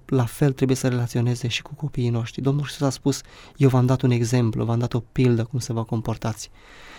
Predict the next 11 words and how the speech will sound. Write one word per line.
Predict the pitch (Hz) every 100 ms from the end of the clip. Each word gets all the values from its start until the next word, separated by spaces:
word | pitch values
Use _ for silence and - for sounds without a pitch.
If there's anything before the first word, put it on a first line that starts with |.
| - - - -
Călcați | 127 110 147 147 -
pe | 127
urmele | 123 117 117
mele, | 113 113
cum | 110 156
am | 156
făcut | 139 139 139 139
eu, | 135
faceți | - 147 - 127 - - _ -
și | - 127
voi. | 117 110